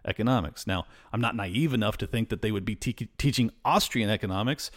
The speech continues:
but honestly, any economic education would probably be better than what we've got right now. And I had an econ class. I had a single semester of it in high school,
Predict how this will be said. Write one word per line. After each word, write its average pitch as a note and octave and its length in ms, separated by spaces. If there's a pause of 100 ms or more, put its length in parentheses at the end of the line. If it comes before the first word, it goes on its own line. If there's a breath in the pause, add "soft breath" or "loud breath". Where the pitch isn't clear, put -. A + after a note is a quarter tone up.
(260 loud breath)
but - 160
honestly, A3+ 540 (280 loud breath)
any A3 400
economic F#2 720
education G2+ 680
would G#2 260
probably D3+ 500
be C#3 160
better C3 260
than A#2 200
what A2 140
we've G#2+ 160
got G#2+ 180
right G#2 180
now. B2 300 (160)
And A#2+ 120
I D#3+ 80
had E3+ 200
an D#3 80
econ A2 360
class. G2 500
I - 60
had F2+ 140
a F#2 60
single G#2+ 340
semester A2+ 420
of F#2 100
it F2 60
in F2+ 100
high F2+ 140
school, A#2+ 380